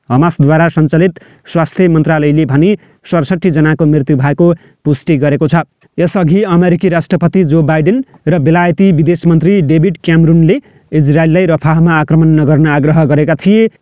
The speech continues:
रफाहमा हाल कम्तीमा पन्ध्र लाख मानिसले आश्रय लिइरहेका छन्। तीमध्ये अधिकांश मानिसहरू गाजाका अन्य ठाउँबाट भागेर त्यहाँ पुगेका हुन्। रफाहमा भएका मानिसहरू अब जाने कुनै पनि ठाउँ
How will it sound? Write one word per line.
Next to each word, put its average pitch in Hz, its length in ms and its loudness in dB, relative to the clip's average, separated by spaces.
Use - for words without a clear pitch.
रफाहमा 202 680 0
हाल 175 320 0
कम्तीमा 180 460 0
पन्ध्र 165 300 0
लाख 165 280 -2
मानिसले 156 460 0
आश्रय 170 360 -2
लिइरहेका 151 500 0
छन्। 165 220 0
तीमध्ये 160 380 2
अधिकांश 156 520 0
मानिसहरू 156 520 0
गाजाका 151 460 -2
अन्य 156 200 2
ठाउँबाट 147 420 0
भागेर 139 360 0
त्यहाँ 160 220 0
पुगेका 151 440 -2
हुन्। 208 300 2
रफाहमा 202 520 0
भएका 165 360 0
मानिसहरू 170 480 0
अब 175 280 0
जाने 156 320 0
कुनै 160 240 0
पनि 160 240 0
ठाउँ 170 260 -2